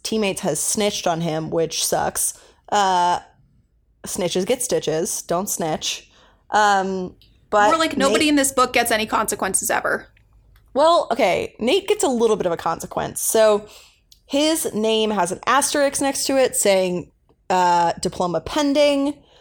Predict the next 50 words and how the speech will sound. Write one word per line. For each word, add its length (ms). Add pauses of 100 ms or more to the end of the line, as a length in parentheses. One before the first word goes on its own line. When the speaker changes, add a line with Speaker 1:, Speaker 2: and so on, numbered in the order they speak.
(840)
Speaker 1:
And 120
in 120
order 180
to 320
retrieve 480
his, 220 (100)
receive 380
his 160
diploma, 540
he 580
basically 420
becomes 480
his 180
coach, 640 (540)
coach's, 540 (100)
like, 220
bitch 240
boy 200
for 120
the 80
summer 520
and 120
has 140
to 100
live 240
above 260
their 100
garage 280
Speaker 2:
Like 80
Speaker 1:
in 80
the 40
Speaker 2:
Call 180
Me 80
Speaker 1:
Hamptons. 100
Speaker 2:
by 160
Your 100
Name. 540 (320)
Speaker 1:
And, 160
like, 300 (100)
okay, 640 (340)
when 200
did 140
that 240
book 200
come 160
out? 420
I 60
need 160
to 40
know. 300